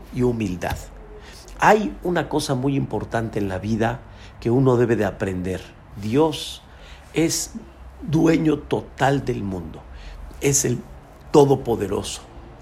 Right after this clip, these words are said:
No hay quien se le, no hay quien se le ponga. Hashem Yitbaraj domina y hace lo que quiere. Como decimos en el Selijot, "En mi yomar lo mata hace, en mi yomar lo matifal, ki hakol maase yadav",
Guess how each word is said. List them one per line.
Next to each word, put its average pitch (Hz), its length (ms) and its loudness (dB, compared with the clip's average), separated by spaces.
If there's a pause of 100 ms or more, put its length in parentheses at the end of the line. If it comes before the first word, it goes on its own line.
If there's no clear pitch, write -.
No 156 220 0
hay 160 120 4
quien 147 200 0
se 120 160 -2
le, 113 180 -2 (220)
no 165 140 4
hay 196 100 6
quien 160 240 -4
se 123 140 -2
le 101 80 -2
ponga. - 400 -4 (560)
Hashem 165 340 0
Yitbaraj 135 380 2
domina 135 580 2
y 120 80 -2
hace 131 240 -2
lo 107 160 -2
que 98 140 -6
quiere. 104 480 -2 (340)
Como 110 200 0
decimos 123 440 0
en 113 60 -2
el 98 160 0
Selijot, 127 560 0 (320)
"En 196 260 4
mi 160 140 0
yomar 127 420 2
lo 127 140 4
mata 131 500 2
hace, 107 420 0 (540)
en 190 300 6
mi 165 120 4
yomar 135 460 4
lo 123 140 4
matifal, 117 880 4 (340)
ki 151 180 0
hakol 165 440 2
maase 147 500 0
yadav", 139 400 2